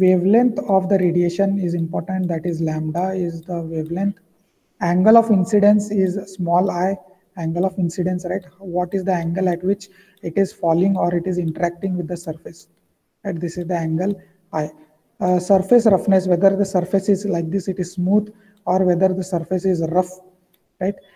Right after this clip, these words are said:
And, uh, the condition and composition of the surface material,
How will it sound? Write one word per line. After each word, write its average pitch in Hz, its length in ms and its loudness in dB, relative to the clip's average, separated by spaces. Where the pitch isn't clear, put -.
And, 185 320 0
uh, 196 180 2
the 196 120 0
condition 220 680 4
and 220 300 2
composition 208 720 2
of 196 160 2
the 214 80 0
surface 202 580 -2
material, 180 580 0